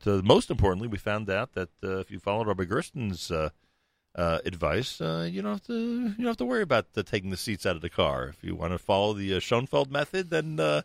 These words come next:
rebuild the car from scratch. <laughs> That would be, that would be, that would be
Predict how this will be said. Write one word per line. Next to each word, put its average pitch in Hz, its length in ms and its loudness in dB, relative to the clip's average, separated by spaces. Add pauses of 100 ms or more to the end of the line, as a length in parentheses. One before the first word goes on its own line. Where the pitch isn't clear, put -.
(260)
rebuild 170 340 6
the 156 80 -2
car 143 260 8
from - 160 -6
scratch. 113 640 4
<laughs> 370 220 6
That 359 260 8
would 180 200 -12
be, 339 120 -6 (300)
that 208 340 8
would 214 220 6
be, 160 240 0 (200)
that 160 160 6
would 185 120 4
be 175 100 0